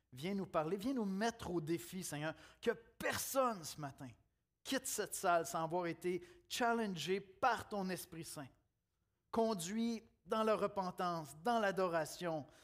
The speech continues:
dans le don de soi, dans le service, Seigneur. Viens nous parler, c'est en Jésus-Christ qu'on te le demande.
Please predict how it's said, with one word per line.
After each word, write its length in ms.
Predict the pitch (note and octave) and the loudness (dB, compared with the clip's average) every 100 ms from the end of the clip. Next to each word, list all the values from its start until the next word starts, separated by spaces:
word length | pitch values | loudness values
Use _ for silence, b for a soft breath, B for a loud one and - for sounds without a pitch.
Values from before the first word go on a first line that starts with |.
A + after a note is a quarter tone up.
| B | B
dans 260 | E3+ A#3 A#3+ | 2 4 6
le 140 | A3+ | 4
don 280 | F#3 G3+ F#3+ | 4 2 2
de 120 | F3+ | -2
soi, 300 | E3+ F3 F3 | -2 -2 -2
dans 200 | E3+ A#3+ | 0 0
le 60 | A#3 | 0
service, 640 | F3+ A3 F3+ E3+ F#3 - | 0 0 0 0 -2 -2
Seigneur. 340 | - C3 B2+ G#2 _ _ _ _ _ _ _ | -8 -10 -10 -14 _ _ _ _ _ _ _
Viens 200 | C3+ F#3 | -10 -6
nous 100 | F3 | -4
parler, 340 | C#3 B2+ A2+ A2 | -4 -6 -6 -12
c'est 160 | - C#3 | -12 -8
en 60 | |
Jésus-Christ 520 | B2+ C3+ B2+ B2 C3 - | -8 -8 -10 -10 -10 -10
qu'on 120 | B2 | -12
te 100 | B2 | -10
le 80 | A#2 | -8
demande. 300 | G#2+ G#2 | -10 -12